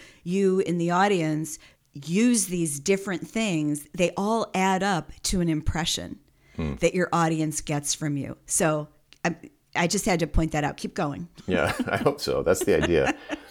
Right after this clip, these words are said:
Speaker 2: It's funny 'cause now that I'm thinking about it, it's like, I, it, the thing that I'm sort of shooting for in all of the interactions that I offer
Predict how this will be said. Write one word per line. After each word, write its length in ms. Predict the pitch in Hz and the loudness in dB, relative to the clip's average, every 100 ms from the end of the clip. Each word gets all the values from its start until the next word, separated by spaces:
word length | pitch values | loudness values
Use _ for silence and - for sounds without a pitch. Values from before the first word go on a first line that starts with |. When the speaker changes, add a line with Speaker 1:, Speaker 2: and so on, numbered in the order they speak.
| - - | -20 -2
Speaker 2:
It's 160 | 107 - | -2 2
funny 200 | 170 156 | 2 2
'cause 200 | 113 92 | 0 0
now 160 | 117 | 4
that 80 | 127 | 4
I'm 100 | 101 | 2
thinking 320 | - 107 104 | 2 0 2
about 220 | 92 78 73 | 2 2 0
it, 100 | 73 | 0
it's 240 | - - | -2 0
like, 300 | 82 78 - _ - _ - _ _ _ _ _ _ _ - | 0 0 -6 _ -20 _ -20 _ _ _ _ _ _ _ -4
I, 160 | 67 92 87 - | -4 -2 -4 -2
it, 200 | 95 95 | 0 0
the 100 | 98 | 0
thing 240 | 151 185 | 2 4
that 100 | 156 | 4
I'm 140 | 92 | 2
sort 320 | 87 - 139 113 | -2 0 4 4
of 80 | - | 2
shooting 440 | - 135 117 82 | 0 2 2 0
for 560 | - 69 69 69 69 - _ _ - | -2 -2 0 0 -2 -8 _ _ -2
in 320 | 95 92 - - | 2 2 0 0
all 460 | 87 107 117 107 - | 2 4 2 0 0
of 220 | 85 80 | -2 2
the 260 | 80 71 - _ _ - | 2 2 -2 _ _ -4
interactions 1120 | 85 78 76 73 - 67 67 67 - - - _ - | -2 0 0 -4 -6 -6 -6 -6 -10 -12 -18 _ -12
that 180 | 80 156 | -2 0
I 120 | - - | 0 -2
offer 600 | 85 87 - 64 64 - | 0 0 0 -2 -2 -6